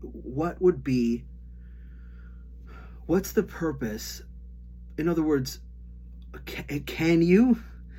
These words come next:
You can really do what you want in private. Nobody's gonna stop you. There's no, like, tznius police that are gonna bust your door down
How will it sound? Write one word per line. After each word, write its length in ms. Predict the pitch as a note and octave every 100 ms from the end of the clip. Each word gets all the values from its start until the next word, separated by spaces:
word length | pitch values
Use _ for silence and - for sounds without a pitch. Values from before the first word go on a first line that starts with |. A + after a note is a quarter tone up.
| - -
You 140 | D3+
can 200 | - F3
really 240 | D#3+ C#4+ A#3+
do 180 | C#3 D#3+
what 200 | C3+ -
you 80 |
want 340 | G2 C3+ G2 -
in 120 | - A2+
private. 560 | - C3 C3 - - - -
Nobody's 280 | D3+ D#3+
gonna 160 | C#3+ B2
stop 380 | - B2 A#2+ A#2
you. 240 | F2 - - - - - - -
There's 200 | - -
no, 380 | C3 C3 C3+ B2+ - - -
like, 280 | A#2 -
tznius 460 | - - C#3 C3+ C3+
police 360 | C#3 B2+ B2 -
that 100 | A#2
are 40 |
gonna 220 | A#2 A2+ - - -
bust 280 | A#2+ -
your 100 | C3
door 260 | A#2 B2+ B2
down 420 | A2 G2 G2+ A#2